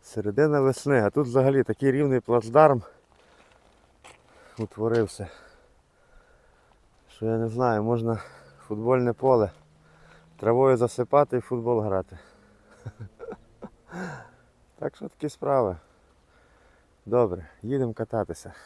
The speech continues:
Бо я щось сьогодні так наївся, от тільки що,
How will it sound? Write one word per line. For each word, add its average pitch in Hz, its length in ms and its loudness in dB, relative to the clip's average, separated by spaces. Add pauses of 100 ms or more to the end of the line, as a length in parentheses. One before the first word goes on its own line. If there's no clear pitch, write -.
(1080)
Бо 107 60 -4
я 123 120 2
щось - 180 -6
сьогодні 113 360 -4
так 120 260 -6
наївся, 120 500 0
от 98 100 -2
тільки - 260 -10
що, 98 240 -6